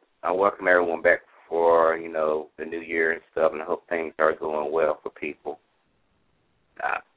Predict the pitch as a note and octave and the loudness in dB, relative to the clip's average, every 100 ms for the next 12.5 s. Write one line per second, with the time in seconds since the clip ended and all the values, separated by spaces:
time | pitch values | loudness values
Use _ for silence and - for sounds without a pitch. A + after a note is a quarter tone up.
0 | - E2+ F2 E2+ E2 - - _ - - | -2 2 4 6 4 2 -6 _ -8 -4
1 | G#2 A#2 G#2 G2 - G#2 G2+ F2 D2+ D2 | 0 4 4 4 0 2 2 2 -2 -2
2 | - E2 D#2 - D#2+ - _ G2+ F2 D#2+ | -4 -4 -4 -2 -6 -6 _ 0 2 0
3 | D#2 - - F2 E2 D#2+ D2+ F#2+ F#2+ F#2 | -4 -18 -8 -4 -4 -6 -6 0 2 2
4 | E2+ E2 - D#2+ E2 D#2+ D#2 F2+ E2 F2+ | 0 -10 -8 -2 0 0 -4 0 4 4
5 | F2 D#2+ D#2+ D#2 D#2+ - D#2 D2+ D2+ D#2 | 2 -2 -8 -10 -10 -10 -8 -8 -8 -10
6 | D2+ D#2 D#2 C#2 - D#2 - - D#2+ D#2 | -12 -12 -12 -12 -4 -2 -2 -2 -2 -4
7 | - C2+ C#2+ D#2 D#2+ E2 - E2 - E2 | -8 -8 -6 0 2 0 -4 -10 -8 -8
8 | D2+ D2+ - D#2+ C#2+ C#2+ D#2+ - - E2+ | -8 -12 -10 -8 -8 -10 -16 -14 -12 -12
9 | D#2+ - D2+ D2 C#2+ D2 D2+ - D2+ D2 | -8 -10 -10 -10 -10 -6 -8 -6 -6 -2
10 | D2+ C#2+ - F#2+ F2 - _ _ _ _ | 0 0 2 6 6 4 _ _ _ _
11 | _ _ _ _ _ _ _ _ _ _ | _ _ _ _ _ _ _ _ _ _
12 | _ _ _ _ - | _ _ _ _ -14